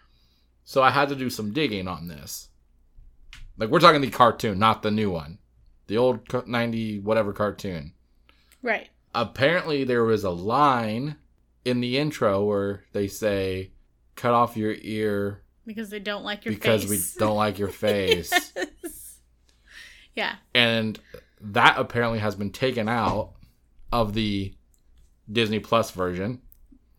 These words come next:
Speaker 1: and replaced with some other line, which is clearly not the same voice singing it.
Speaker 2: Oh, no, yeah, it's a, it's an obvious difference.
Speaker 1: Yes.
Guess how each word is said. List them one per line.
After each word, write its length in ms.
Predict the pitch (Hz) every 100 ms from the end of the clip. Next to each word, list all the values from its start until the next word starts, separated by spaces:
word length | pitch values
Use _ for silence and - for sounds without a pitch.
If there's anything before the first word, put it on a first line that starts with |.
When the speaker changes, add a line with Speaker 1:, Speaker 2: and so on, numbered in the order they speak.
| -
Speaker 1:
and 140 | 107
replaced 400 | 104 - 120 104
with 120 | 107
some 220 | - 113 107
other 240 | 107 95
line, 300 | 87 85 85
which 100 | 90
is 140 | 98 -
clearly 500 | - - 147 135 117
not 180 | 107 98
the 80 | 101
same 220 | 101 95
voice 320 | 92 90 87
singing 400 | 101 95 87 85
it. 80 | 92
Speaker 2:
Oh, 120 | 240
no, 160 | 226 202
yeah, 200 | 196 180
it's 100 | 202
a, 100 | 214
it's 160 | 220
an 80 | -
obvious 340 | 220 214 196 196
difference. 420 | 196 - - 190
Speaker 1:
Yes. 440 | 117 90 78 -